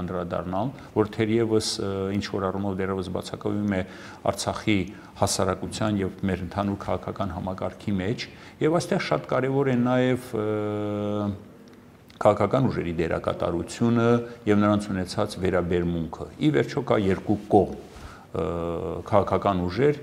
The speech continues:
և շարքային քաղաքացիներ, և հասարակություն կամ ընտրող։ Այդ հանգամանքում երկուսի փոխհարաբերությունների արդյունքում չպետք է ձևավորվեն այնպիսի արատավոր երևույթներ, որ տարբեր առիթներով մենք ականատես ենք եղել։ Այստեղ կարևորը, այո, այդ սկզբունքայնությունն է,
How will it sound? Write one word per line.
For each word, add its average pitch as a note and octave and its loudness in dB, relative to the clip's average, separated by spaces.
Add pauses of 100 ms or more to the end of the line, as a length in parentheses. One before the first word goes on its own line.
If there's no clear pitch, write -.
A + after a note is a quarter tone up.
(200)
և B2 0
շարքային A2 0
քաղաքացիներ, F#2+ -4 (320)
և D3 -2
հասարակություն B2+ -2
կամ G#2+ 2
ընտրող։ - -2 (220)
Այդ E3 2
հանգամանքում C3+ 0
երկուսի A#2 2
փոխհարաբերությունների G2 0 (180)
արդյունքում G2 -2 (340)
չպետք - 6
է G#2+ 8 (480)
ձևավորվեն G#2+ 8 (100)
այնպիսի G2+ 0 (220)
արատավոր G2 4
երևույթներ, F#2 0
որ C#3+ 0 (100)
տարբեր C#3+ 0
առիթներով A#2 0
մենք G#2+ -4
ականատես G#2+ -4
ենք F2 -8
եղել։ D#2+ -6 (440)
Այստեղ B2 4
կարևորը, C3 6
այո, G2 2
այդ E2+ 0
սկզբունքայնությունն G#2+ 2
է, - -2